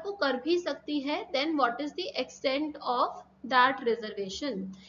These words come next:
इसके लिए हमने एक recent plus एक landmark case पे rely किया, that is प्रदीप जैन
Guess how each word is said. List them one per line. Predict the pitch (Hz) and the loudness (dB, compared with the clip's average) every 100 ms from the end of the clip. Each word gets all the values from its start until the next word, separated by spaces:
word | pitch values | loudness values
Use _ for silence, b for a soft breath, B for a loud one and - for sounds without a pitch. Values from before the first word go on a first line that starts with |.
| B | B
इसके | 311 311 381 | -8 -2 -2
लिए | 381 392 | 0 0
हमने | 349 330 330 | 0 0 -2
एक | 381 359 | -2 -2
recent | 285 240 233 285 330 381 - | 0 0 2 2 2 0 -4
plus | 277 285 294 | 0 2 2
एक | 359 311 | -2 4
landmark | 269 247 254 294 339 | 4 4 2 0 0
case | - 254 247 | 2 0 0
पे | 277 | 0
rely | 262 233 220 | 2 4 4
किया, | 220 - 226 294 | 4 2 2 2
that | 254 226 269 403 | 0 2 2 2
is | - - B B - | -2 -14 B B 0
प्रदीप | 269 254 302 359 403 - | 2 4 4 6 4 0
जैन | - 254 247 330 | 4 4 6 2